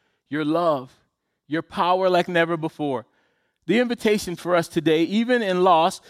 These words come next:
is to remain with God, to, to make our home with God, to stick with God. The word the scripture uses is simply to abide. Abide. To all of us in this room, there is a very real invitation today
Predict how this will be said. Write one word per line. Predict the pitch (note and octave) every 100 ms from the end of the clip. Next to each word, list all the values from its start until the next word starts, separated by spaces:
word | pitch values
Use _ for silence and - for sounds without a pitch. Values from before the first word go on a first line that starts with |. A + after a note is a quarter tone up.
| _
is | E3+ F3
to | F#3+
remain | E3 E3 F#3 A3 A#3+ G#3
with | E3+ -
God, | D3 C3 B2 _ _
to, | - F3+
to | -
make | F3+ A#3+ - _ -
our | E3 F#3+
home | F3+ G#3+ A#3 A3+
with | F3+ -
God, | D#3+ D3 D3+ E3 - _
to | F3+
stick | - - C#4 -
with | G3 B2
God. | C#3+ D#3 E3+ D#3+ _ _
The | F#3
word | F3+ G#3 A#3 F#3+
the |
scripture | F#3 A3+ A3 G#3+
uses | F3+ F3+ F3+
is | F#3
simply | - E3 D#3+ E3+
to | E3+ E3 E3 - _ _ -
abide. | B2+ D#3 D3 B2 G#2 _ _ _ _ _ _ _ _ _ _ _ _ _ _ _
Abide. | C#3 D3+ G#3 D#3 B2+ - _ _ _ _ _ _ _ _ _ _ _ _ _ _ _ _
To | D3
all | D3+ F3+
of | E3+
us | F3
in | F3
this | E3+ -
room, | D3+ D3
there | D3 C#3
is | C3+
a |
very | C3 C#3 F3 F3+
real | D#3+ E3
invitation | D#3 D#3 D3+ - D3 D3 D#3
today | - C3+ B2 C3